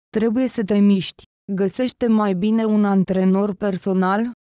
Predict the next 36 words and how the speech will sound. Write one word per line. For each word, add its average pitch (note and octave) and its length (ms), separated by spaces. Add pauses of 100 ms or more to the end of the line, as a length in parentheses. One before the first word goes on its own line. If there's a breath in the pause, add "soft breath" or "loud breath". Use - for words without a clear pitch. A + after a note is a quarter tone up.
iar G#3 260
în G#3 180
vară G#3 340
lovește-ți F#3+ 640
prietenele G#3 720
cu G3+ 140
o G3+ 80
figură G#3+ 520
proaspăt F#3+ 680
scoasă - 540
din F#3+ 240
cutie. E3 640 (320)
Dacă G#3 380
te-ai A#3 260
născut A3 480
în A#3+ 160
a G3+ 120
doua A3+ 360
decadă G3 480
a F#3+ 120
semnului, G3+ 720 (300)
respectiv G3+ 640
între G#3 380
doi G3+ 240
și - 180
unsprezece A3 800
decembrie, F#3 840 (300)
ieși F#3+ 220
din G#3 200
oraș, F#3 480 (300)
relaxează-te G#3 920
în G3 120
natură F#3 420
indiferentă G3+ 840
de G3 120
anotimp, G#3 720